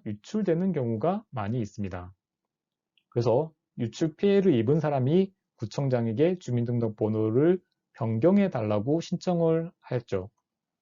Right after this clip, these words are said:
그런데 구청장은 주민등록번호를 보니 변경이 허용되지 않는다라면서 변경 신청을 거부하였습니다. 이때 구청장의 얘기가 법령상 신청권이 없다는 말입니다.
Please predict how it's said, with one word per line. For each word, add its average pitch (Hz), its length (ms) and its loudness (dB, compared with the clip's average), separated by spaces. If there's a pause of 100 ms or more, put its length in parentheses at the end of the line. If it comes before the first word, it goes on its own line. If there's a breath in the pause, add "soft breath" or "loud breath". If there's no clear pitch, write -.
(140)
그런데 170 220 0
구청장은 160 640 0 (500)
주민등록번호를 180 760 2
보니 170 420 2 (300)
변경이 143 560 0
허용되지 214 520 -2
않는다라면서 131 1300 0 (760)
변경 127 320 0
신청을 185 460 0
거부하였습니다. 104 880 -2 (840)
이때 180 180 -2
구청장의 151 540 -2
얘기가 117 420 0 (160)
법령상 143 640 -2
신청권이 175 680 -4
없다는 160 600 0
말입니다. 95 520 -6